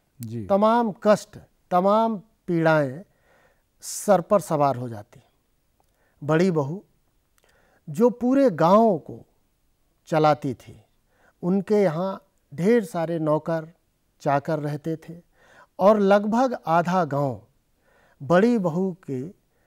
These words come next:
Speaker 2: संपन्नता से संपन्न था। जब शहर देवर चले जाते हैं,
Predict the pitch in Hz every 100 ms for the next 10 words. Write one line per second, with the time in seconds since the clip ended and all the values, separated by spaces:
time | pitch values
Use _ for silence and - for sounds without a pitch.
0 | - - 196 196 214 214 214 202 139 -
1 | 151 220 _ - 165 147 139 117 98 -
2 | - _ _ _ _ _ _ _ _ 160
3 | 143 240 226 - - 208 240 233 214 214
4 | 226 - 190 233 196 143 139 120 143